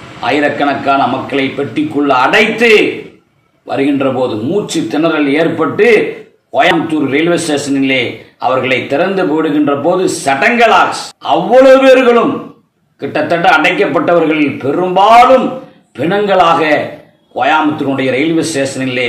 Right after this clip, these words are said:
பிளாட்ஃபார்மிலே விழுந்தார்கள் என்று சொன்னால், இந்தியாவுடைய வரலாற்றிலே எவ்வளவு பெரிய விலை கொடுத்திருக்கின்றோம் முஸ்லிம்கள்.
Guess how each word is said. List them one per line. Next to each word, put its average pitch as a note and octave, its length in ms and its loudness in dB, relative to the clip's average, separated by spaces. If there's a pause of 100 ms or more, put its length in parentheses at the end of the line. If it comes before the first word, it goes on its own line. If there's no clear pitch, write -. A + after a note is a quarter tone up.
(100)
பிளாட்ஃபார்மிலே C#3+ 800 0
விழுந்தார்கள் F#3 580 2
என்று D3+ 160 -2
சொன்னால், E3 500 0 (480)
இந்தியாவுடைய C3 800 0
வரலாற்றிலே C3+ 560 -2
எவ்வளவு E3 360 0
பெரிய D3 220 0
விலை D#3 260 0
கொடுத்திருக்கின்றோம் B2+ 760 -4
முஸ்லிம்கள். G#2 520 -8